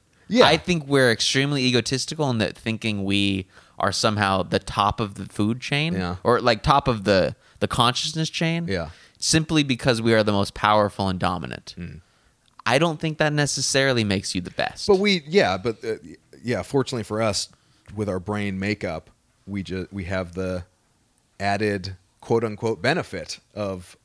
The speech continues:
Speaker 1: the feature, the, our, you know, our software feature is that we have crazy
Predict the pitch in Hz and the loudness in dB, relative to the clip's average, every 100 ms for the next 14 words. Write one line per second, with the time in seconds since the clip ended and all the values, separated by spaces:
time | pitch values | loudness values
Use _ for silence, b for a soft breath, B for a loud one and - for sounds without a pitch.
0 | _ - 101 - 202 202 87 82 90 104 | _ -14 -12 -4 -4 -4 -8 -8 -8 -4
1 | 101 98 104 101 92 - 107 95 90 82 | -4 -4 -4 -4 -6 -10 -8 -6 -8 -8
2 | - 135 139 143 120 - 147 - 87 87 | -4 -4 -2 -4 -4 -4 -8 -8 -10 -10
3 | 87 95 98 101 101 95 _ _ _ _ | -10 -10 -6 -6 -6 -8 _ _ _ _
4 | _ _ _ _ - 98 113 110 - - | _ _ _ _ -14 -8 -8 -10 -18 -20
5 | - 120 127 123 123 117 117 | -8 -6 -4 -6 -6 -6 -10